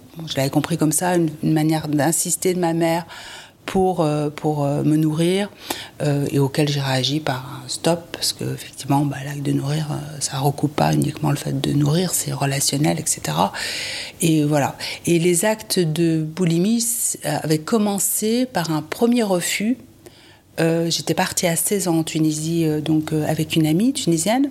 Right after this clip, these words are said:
dans sa famille. Et, euh, sans rentrer dans les détails, il m'avait été offert des gâteaux. Euh, j'avais pas été contente de ce qu'avait, euh,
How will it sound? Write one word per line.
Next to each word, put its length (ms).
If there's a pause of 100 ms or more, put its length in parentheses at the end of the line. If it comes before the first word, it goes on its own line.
dans 140
sa 160
famille. 340 (960)
Et, 300
euh, 880
sans 140
rentrer 280
dans 80
les 120
détails, 400 (920)
il 60
m'avait 180
été 140
offert 220
des 80
gâteaux. 520 (500)
Euh, 300
j'avais 240
pas 140
été 160
contente 340
de 100
ce 120
qu'avait, 560
euh, 720